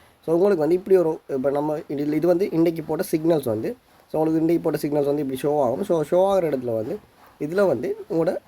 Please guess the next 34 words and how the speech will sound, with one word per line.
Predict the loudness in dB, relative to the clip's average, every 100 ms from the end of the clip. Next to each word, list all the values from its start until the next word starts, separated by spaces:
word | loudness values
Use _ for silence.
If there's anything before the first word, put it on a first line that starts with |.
| -6
இந்த | -2
மிஸ் | 0 0 -2 -2
எல்சியான்றது | 2 2 0 0 0 2 0 -2 0 2
வந்து, | 2 -2 -8 _ _ _ _
ஆ, | 2 2 2
சிக்னல்ஸுக்கு | 0 2 2 2 -4 -4
கீழே | 2 4 4
பார்த்தீங்கன்னா | 2 0 0 -2 -2 0
வியூ, | 2 4 2 -2 _ _ _ -20 _ -20 -20 -20 -20 -20 -20 -20 _ _ _ _ -16 -4
ச-, | 0 0 0 -4 -4 2
வியூ | 2 2
சிக்னல்ஸ்ன்றது | 0 2 2 2 2 0 -2
இருக்கும். | -4 -6 -6
So | -2
இதை | 0 2 2
வந்து | 0 0
நிமக்கு-, | -2 -2 0
நீங்க | 0 0
கிளிக் | -2 -2 -2
பண்ணணும். | -2 -2
So | -2 -2
வியூ | 2 0 0
சிக்னல்ஸை | -2 -2 0 0
வந்து | 2
நீங்க | 0
கிளிக் | 0 -4 -4
பண்ணீங்கன்னா | 0 2 0 -2
வந்து, | -6 -10 -12 -20 -20 _
so | 2
இது | 4 4
வந்து | 2 2
டைரக்டாவே | 4 4 2 2 2
வந்து | 0 0
உங்களோட | -2